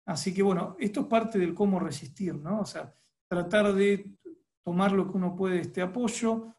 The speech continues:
por un lado, por otro lado, eh, por otro lado, aprovechar las herramientas de teletrabajo,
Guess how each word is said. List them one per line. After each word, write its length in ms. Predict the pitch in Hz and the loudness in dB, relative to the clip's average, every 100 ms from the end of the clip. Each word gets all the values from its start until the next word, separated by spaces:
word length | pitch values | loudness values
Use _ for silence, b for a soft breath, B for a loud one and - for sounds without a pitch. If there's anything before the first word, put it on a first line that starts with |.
| _ | _
por 160 | 185 165 | -8 -2
un 80 | 202 | 2
lado, 280 | 240 208 | 4 2
por 180 | - 170 | 0 -2
otro 260 | 180 - 180 | -2 -2 2
lado, 600 | 196 214 214 147 - - _ _ _ _ | 4 6 4 2 -4 -14 _ _ _ _
eh, 440 | 240 175 170 175 - - _ _ _ _ _ _ _ _ _ _ | -8 -6 -4 -6 -8 -14 _ _ _ _ _ _ _ _ _ _
por 120 | 175 | -4
otro 180 | 180 175 | -2 0
lado, 380 | 214 214 - - | 2 2 -2 -8
aprovechar 460 | 151 175 180 202 | -6 -4 -2 0
las 200 | 196 - | 0 0
herramientas 560 | 170 170 180 190 190 160 | -4 -2 0 2 0 -4
de 100 | 165 | -6
teletrabajo, 1040 | 170 170 165 185 233 220 - 226 - - | -6 -6 -4 2 2 2 0 -4 -4 -14